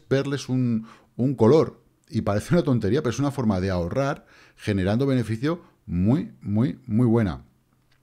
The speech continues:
O sea que, bueno, yo os lo cuento y ahí está. Eh, a mí me, me encanta, es un mercado que me gusta. Bien, en cuanto a las altcoins contra el dólar, bueno, Farm está como está,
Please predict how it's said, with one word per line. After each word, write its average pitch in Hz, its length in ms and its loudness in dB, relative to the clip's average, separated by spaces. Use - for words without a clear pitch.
O - 60 -12
sea 101 160 -2
que, 98 380 -2
bueno, 147 220 0
yo 117 100 6
os 120 100 4
lo 127 100 6
cuento 127 300 2
y 104 40 4
ahí 95 160 2
está. 123 380 -2
Eh, 82 180 -6
a 82 80 -4
mí 101 340 -2
me, 73 400 -8
me 76 120 -6
encanta, 82 280 -4
es 73 60 -10
un 92 60 -4
mercado 87 260 -4
que 90 80 -4
me 78 60 -4
gusta. 82 360 -10
Bien, 156 160 6
en 131 80 6
cuanto 127 260 4
a - 20 6
las 123 180 2
altcoins 147 480 -4
contra 107 320 -2
el 98 80 -2
dólar, 95 240 -2
bueno, 85 200 -6
Farm 92 300 -6
está 80 320 -10
como 73 160 -10
está, - 220 -12